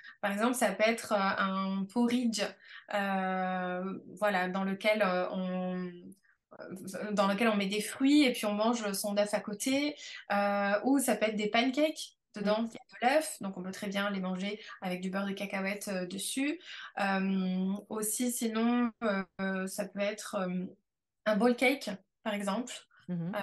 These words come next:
Speaker 1: c'est un œuf avec, euh, une farine et puis, ou des flocons d'avoine. Euh, et puis, on fait cuire ça, euh, au micro-ondes. Et après, on rajoute peut-être des fruits ou, euh,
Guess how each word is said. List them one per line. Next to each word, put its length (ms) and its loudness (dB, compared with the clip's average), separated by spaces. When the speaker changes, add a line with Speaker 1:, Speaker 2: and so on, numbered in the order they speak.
Speaker 1:
c'est 260 0
un 160 2
œuf 300 4
avec, 220 -2
euh, 80 -2
une 140 4
farine 600 0
et 100 2
puis, 240 -6
ou 80 -4
des 140 -4
flocons 260 -6
d'avoine. 560 0
Euh, 540 -2
et 220 -6
puis, 260 -4
on 240 0
fait 160 -6
cuire 200 -10
ça, 420 -2
euh, 240 -2
au 140 -6
micro-ondes. 640 -2
Et 120 -2
après, 220 -4
on 80 2
rajoute 360 -2
peut-être 280 -4
des 120 -6
fruits 460 -6
ou, 200 -6
euh, 100 -4